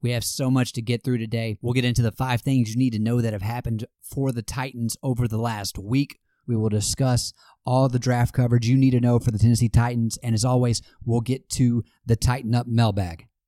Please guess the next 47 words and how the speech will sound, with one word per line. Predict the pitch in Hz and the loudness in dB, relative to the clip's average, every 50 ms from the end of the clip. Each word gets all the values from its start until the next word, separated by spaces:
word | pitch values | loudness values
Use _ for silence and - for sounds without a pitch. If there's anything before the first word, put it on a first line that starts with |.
| _ _ _ _ _ _ - | _ _ _ _ _ _ -6
And | 113 | -4
it's | 110 110 - | -2 -2 -2
this | 120 - | -4 -2
time | - 135 131 127 127 | 0 0 0 2 2
of | |
the | 117 120 | 2 4
week | 117 127 120 - - | 4 4 4 6 4
where | 113 113 | 4 4
I | 113 113 120 | 4 2 0
ask | 120 117 107 - | -2 -4 -4 -4
you | 127 | -4
the | 107 107 | -6 -2
question, | - 135 127 120 - - 117 107 98 85 - - _ _ _ _ _ _ _ _ _ _ _ _ - | 0 2 2 2 2 0 -2 -4 -4 -4 -8 -12 _ _ _ _ _ _ _ _ _ _ _ _ -2
do | 117 120 | 0 6
you | 113 139 | 6 8
believe | 135 117 117 120 131 131 123 113 | 8 8 6 6 6 6 6 4
in | 120 | 4
our | 120 120 | 4 4
Titans? | 113 - 117 113 123 127 117 107 104 - - - - - - - | 2 2 0 0 0 -2 -2 -2 -4 -4 -8 -14 -18 -18 -16 -12
Because | 117 107 - 123 107 | -12 -2 0 2 2
I | 104 110 117 113 | 2 2 2 2
know | 113 117 113 110 | 2 2 2 2
I | 113 110 110 | 0 0 -2
do. | 107 110 110 110 104 - _ - _ _ _ | 0 0 0 0 0 -2 _ -16 _ _ _
And | - 98 | -4 -2
I'm | 101 110 120 | 0 2 4
really | 131 131 123 120 | 4 4 4 2
excited | 113 - - 123 117 113 110 107 | 0 -2 -2 -2 -2 -2 -2 -2
to | 101 | -2
see | 98 - 120 | -2 0 0
what | 104 113 110 107 | 0 0 -2 -2
John | 98 113 120 117 113 | 0 0 2 2 2
Robinson | 107 110 110 113 117 117 117 - 135 120 | 0 0 0 0 0 0 0 2 2 0
and | 110 107 | 0 0
company | - - 131 113 104 120 120 113 | 0 0 0 0 0 -2 -2 -2
are | 107 | -2
gonna | 117 110 104 | -2 -4 -2
pull | - - - 135 127 120 | -2 0 0 2 2 2
off | 117 113 - _ _ _ _ _ _ | 0 -2 -4 _ _ _ _ _ _
this | 113 113 113 110 - | 2 2 2 4 4
coming | - 123 117 113 107 104 | 4 4 4 4 4 4
week. | 104 120 127 127 - - - _ _ _ _ _ _ _ _ _ _ _ _ _ _ _ _ _ _ _ _ _ _ _ | 6 6 4 4 2 -4 -12 _ _ _ _ _ _ _ _ _ _ _ _ _ _ _ _ _ _ _ _ _ _ _
But | - 135 139 135 | -2 -2 -2 -2
before | 117 117 - 139 143 143 | -2 -4 -4 -2 -2 0
we | 139 135 | 0 0
get | 113 117 117 113 | 0 0 0 -2
started, | - - 127 113 107 98 98 104 101 | 0 0 0 0 0 -2 -4 -6 -8